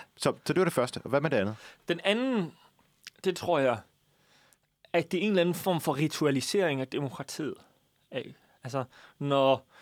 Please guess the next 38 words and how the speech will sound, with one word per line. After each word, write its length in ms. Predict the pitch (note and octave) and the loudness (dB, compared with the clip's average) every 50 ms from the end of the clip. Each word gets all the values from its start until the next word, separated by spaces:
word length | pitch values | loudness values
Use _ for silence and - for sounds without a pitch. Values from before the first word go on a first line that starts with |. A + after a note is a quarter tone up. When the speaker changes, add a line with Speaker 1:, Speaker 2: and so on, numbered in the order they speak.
| - _ - | -20 _ -8
Speaker 2:
selv 400 | - - - G#3+ G#3+ G3 F2 C#3+ | -4 0 2 2 2 0 0 -2
hvis 140 | C#3+ C#3 | -6 -4
begge 280 | - - E3+ F3 E3 D3 | -2 0 2 2 2 0
som 160 | C3+ D3 C#3 | 0 -2 -2
sider 460 | A#2+ - - D#3 D3+ D#3+ E3+ D#3 C#3 B2+ - _ _ _ _ _ - - - - - | -2 -4 -2 -2 0 2 4 4 2 2 -2 _ _ _ _ _ -20 -20 -20 -20 -16
sagde, 480 | - - - C3 B2+ B2 A#2+ A#2 D#2+ C2 - - - | -8 -2 0 2 2 2 2 0 -2 -6 -8 -10 -10
"Jamen, 220 | B2 C3+ B2+ A2+ - - A#2+ A#2 - | -6 -6 -6 -4 -4 -4 -4 -6 -4
det 100 | - - | -2 0
er 80 | G#2+ A#2+ | 2 2
ikke 180 | B2 A#2+ - | 0 0 -2
så 80 | - B2+ | -4 -2
vigtigt," 360 | A2+ B2+ B2 B2 - A#2+ - | -2 -2 -4 -4 -6 -6 -2
og 180 | - A2+ A2 G#2+ | -2 -2 0 -2
sådan, 300 | B2 A2 G#2+ A2+ G#2 - - | -2 -4 -4 -6 -8 -6 -6
altså, 260 | - B2 - D2+ - - - - - | -6 -4 -4 -4 -6 -8 -10 -10 -10
igen, 240 | - C#3 - - | -8 -8 -6 -6
jeg 80 | - - | -6 -2
tror 120 | - G3+ | 0 2
også, 100 | G3 D#3+ - | 2 2 2
det 80 | D#3 | 0
kan 140 | - F3 F3 | 0 0 2
være 120 | F3 D#3 D3 | 2 2 2
lidt 140 | E3+ E3 | 2 0
vigtigt 220 | D#3+ D#3+ C#3+ D#3 C#3 | -2 -4 -4 -2 -2
nogle 180 | G3 A#3 G#3+ | 0 2 2
gange, 160 | F#3+ F3 E3+ E3+ | 2 2 2 0
men 140 | D#3 D3 | 0 0
jeg 100 | D3 C#3 | -2 -2
tror 140 | - - D#3+ | -2 -2 -2
sådan, 300 | C#3+ - D3 C3+ D3 C3+ - - | -2 -2 -4 -4 -4 -6 -6 -8
jeg 60 | - E3+ D#3+ | -8 -6 -4
tror, 120 | E3+ F#3 | -4 -4
det, 140 | E3 D#3 C#3+ | -4 -4 -6
det 60 | D#3 | -6
er 40 | D#3 | -4
ligesom 180 | E3+ F3 D#3+ D3 | -4 -2 -2 -2
en 120 | D3 C#3 | -2 0
måde, 400 | C#3 C#3 C#3+ D#3 E3 F3 F3 E3+ | 2 2 4 4 4 4 2 0